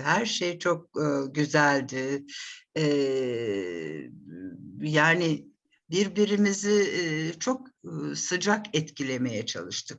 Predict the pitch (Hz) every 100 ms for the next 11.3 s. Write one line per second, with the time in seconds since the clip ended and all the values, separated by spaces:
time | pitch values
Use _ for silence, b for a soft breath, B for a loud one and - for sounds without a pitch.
0 | - 160 160 165 180 175 151 - 123 127
1 | 113 107 85 - 76 87 - 113 - 147
2 | 151 160 160 - 160 160 160 170 165 160
3 | B B B 151 156 - 131 123 120 113
4 | 113 - 87 - - - 156 _ - 123
5 | B _ - 151 143 135 135 131 143 156
6 | 175 196 196 202 247 254 240 220 214 -
7 | 196 170 160 156 151 156 151 151 156 160
8 | - 151 185 190 185 175 180 180 196 233
9 | - 175 170 170 180 208 208 175 - 151
10 | - - 135 127 123 143 147 151 147 160
11 | 143 143 151